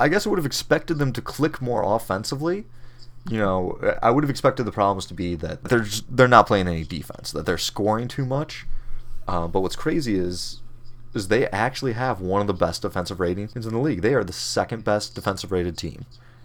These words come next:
And I'm not sure what, you know, if we've got the Cavs and the Warriors the, near the bottom, if we've got the Thunder near the top, if, uh, we should just start questioning who does these defensive ratings and what exactly they're built up of, I, I would have expected the Thunder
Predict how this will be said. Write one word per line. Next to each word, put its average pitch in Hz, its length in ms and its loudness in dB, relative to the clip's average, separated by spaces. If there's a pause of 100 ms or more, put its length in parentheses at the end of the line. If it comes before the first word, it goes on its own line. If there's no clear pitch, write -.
(260)
And 101 120 4
I'm 131 80 6
not 147 160 0
sure 139 220 0
what, 120 220 0 (260)
you 110 160 -2
know, 90 300 -2
if - 100 -10
we've 107 180 0
got 92 240 -4
the 90 60 -12
Cavs 110 320 0
and 113 80 -4
the 104 60 -4
Warriors 101 420 0
the, 82 160 -8 (480)
near 95 160 2
the 80 80 -4
bottom, 117 420 4 (300)
if - 60 -20
we've 95 120 0
got 92 140 6
the 76 80 -4
Thunder 107 360 2
near 101 200 2
the 82 80 -6
top, 110 560 -4
if, - 360 -6
uh, 80 280 -2
we 87 160 -4
should 90 100 -10
just 95 160 -2
start - 240 0
questioning 123 560 -4 (400)
who 117 160 0
does 98 260 2
these 107 180 -2
defensive 98 420 -4
ratings 117 440 -2
and 80 280 -10
what 104 160 -2
exactly 104 440 -2
they're 85 140 -4
built 85 360 -4
up 90 200 -8
of, 160 340 -8
I, 98 200 4
I 107 40 4
would 123 140 6
have 123 80 0
expected 110 360 -2
the - 40 -16
Thunder 95 360 -2